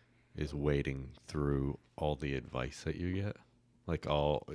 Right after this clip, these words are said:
I mean, it's 'cause everyone has, I mean, above and beyond the standard, "Oh, get your sleep now,"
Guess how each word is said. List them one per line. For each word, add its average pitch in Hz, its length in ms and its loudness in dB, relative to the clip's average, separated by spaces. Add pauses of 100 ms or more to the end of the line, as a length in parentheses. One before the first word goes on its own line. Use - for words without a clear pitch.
(140)
I 85 100 4
mean, 85 160 2
it's 80 180 0
'cause 135 360 -4
everyone 110 420 10
has, 85 320 4
I 87 100 6
mean, 80 200 4 (880)
above 98 400 6
and 87 200 0
beyond 80 320 4
the 73 80 -2
standard, 73 520 0 (140)
"Oh, 101 200 6
get 92 180 2
your 98 120 2
sleep 113 320 2
now," 104 440 4